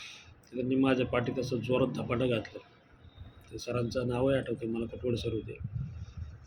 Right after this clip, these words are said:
आणि त्यांनी एकच, अ, उच्चारलं की, "भरोशाच्या म्हशीला टोन का?" म्हणजे ते मराठीतली म्हण आहे. की त्यांना वाटत होतं की हा हुशार विद्यार्थी आहे, ह्यांनी कसं काय गृहपाठ केला नाही किंवा अभ्यास केला नाही.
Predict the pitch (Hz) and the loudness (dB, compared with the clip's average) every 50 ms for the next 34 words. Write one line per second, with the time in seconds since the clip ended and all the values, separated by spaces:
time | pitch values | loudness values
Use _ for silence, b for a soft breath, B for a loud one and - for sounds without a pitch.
0 | - - - - - - - - - 120 117 120 120 120 120 120 120 120 120 120 | -8 -8 -8 -8 -10 -10 -10 -8 -6 -4 -2 0 0 2 2 2 0 0 0 0
1 | 120 120 120 117 117 117 117 120 - - - - - - - - - - - - | 0 -2 -2 -4 -4 -4 -6 -6 -8 -10 -12 -14 -14 -12 -12 -10 -10 -10 -14 -14
2 | - - - - - - - - - - - - - - - - - - - - | -16 -14 -12 -12 -12 -12 -14 -18 -18 -18 -20 -20 -20 -20 -18 -18 -18 -18 -18 -20
3 | - - - - 143 147 151 151 156 151 160 156 - - 147 139 139 131 131 123 | -20 -4 2 2 4 6 8 8 8 8 6 4 4 2 2 4 4 6 4 4
4 | 123 123 120 120 123 143 - 143 139 - - - 139 123 127 123 117 120 123 123 | 2 0 0 0 -2 -4 -4 -6 -8 0 4 4 4 6 4 2 2 2 2 2
5 | 120 120 120 120 120 117 123 135 135 135 131 143 131 147 139 113 107 117 117 123 | 2 2 2 2 0 2 2 4 4 4 4 6 6 6 6 6 4 2 2 2
6 | 127 - 131 120 110 107 107 107 - - - - 117 113 113 - - 120 123 127 | 2 2 2 2 2 0 -4 -6 -10 -14 -20 -16 -12 -10 -10 -6 -4 -4 -2 -2
7 | 127 123 120 113 117 117 120 123 123 120 117 117 110 - - - - - _ B | 0 -2 -2 -4 -4 -2 -2 0 0 2 0 0 -2 -4 -10 -18 -20 -20 _ B
8 | B B B B B B B - - - - 123 123 123 123 127 120 127 123 123 | B B B B B B B -16 -14 -6 -4 -2 0 2 2 2 2 0 0 0
9 | 120 123 113 113 104 120 123 120 110 - - 127 123 127 123 120 135 123 120 113 | 0 0 0 -2 -2 -2 0 0 0 0 0 2 2 2 4 2 2 2 2 2
10 | 131 123 120 117 120 131 120 - 131 127 - 135 139 135 131 123 120 117 120 120 | 2 2 2 2 0 0 0 0 0 -2 0 2 2 4 4 4 2 0 0 0
11 | 110 110 - 107 - - 117 117 113 113 113 113 110 110 110 113 107 110 113 113 | 0 -2 -4 -6 -6 -4 -2 -2 -2 0 -2 -2 -2 -4 -8 -8 -8 -8 -6 -6
12 | 110 - - - 113 110 110 110 110 - | -8 -8 -8 -10 -10 -10 -10 -12 -12 -16